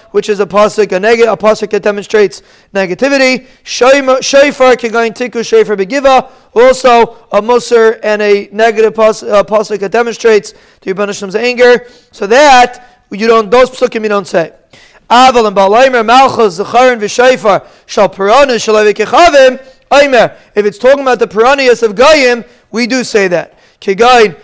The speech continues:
Hashem Malach Yirgizu Am. So we actually don't say that pasuk, but we technically could say it. Or Kigain Hashem Malach Olam Vad Avdu Goyim Me'artzai. Some people say that every morning. So that pasuk also talks about the destruction of the Goyim. Zichron Kigain Zechar Hashem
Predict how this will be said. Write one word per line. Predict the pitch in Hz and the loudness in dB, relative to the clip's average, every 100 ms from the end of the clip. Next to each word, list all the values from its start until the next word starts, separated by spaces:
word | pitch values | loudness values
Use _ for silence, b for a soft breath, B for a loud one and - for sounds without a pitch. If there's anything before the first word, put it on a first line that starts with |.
| b | b
Hashem | 208 202 262 254 | -2 0 0 0
Malach | 240 247 240 226 | 2 2 4 2
Yirgizu | 226 233 214 185 196 | 0 -2 -2 -2 0
Am. | 196 214 | 0 -2
So | 220 | -4
we | 220 | -4
actually | 233 226 220 | -2 -4 -6
don't | 220 | -6
say | - | -4
that | 202 262 - | -2 0 0
pasuk, | 190 185 226 220 b b | -2 0 0 -2 b b
but | - | -6
we | 185 | -2
technically | 214 214 190 196 | 0 -2 -4 -6
could | 208 185 | -6 -4
say | - 226 | -2 0
it. | 254 - B B | 0 -4 B B
Or | 196 | -6
Kigain | 202 220 247 | -2 0 2
Hashem | 226 - 233 | 0 0 0
Malach | 220 240 240 220 175 - b b | 2 2 4 4 0 -10 b b
Olam | 233 233 214 | 2 2 2
Vad | 214 226 214 | 2 4 4
Avdu | 226 202 214 | 2 -2 -2
Goyim | 220 214 | 2 2
Me'artzai. | 202 190 196 202 247 277 277 - _ | 2 0 0 0 2 2 0 -10 _
Some | - 208 | -10 -8
people | 196 202 | -6 -6
say | - 208 | -2 -2
that | 202 | 0
every | 196 190 | -2 -4
morning. | 190 214 285 294 b b | -4 -2 -2 -4 b b
So | - 190 | -10 -2
that | 214 214 | 0 0
pasuk | 214 214 214 | -2 -2 0
also | 240 233 214 175 b b - | 0 2 2 0 b b -6
talks | 214 214 | -6 -4
about | 214 214 208 | 0 0 0
the | |
destruction | 196 185 240 220 214 | -6 -4 -4 -4 -6
of | 196 | -8
the | |
Goyim. | 185 190 226 277 - b b | -2 0 2 0 -6 b b
Zichron | - 175 277 - 247 226 | -10 -2 0 2 0 0
Kigain | 233 226 233 | -4 -2 -2
Zechar | 196 220 240 233 | -4 -2 2 2
Hashem | 226 240 240 | 2 2 0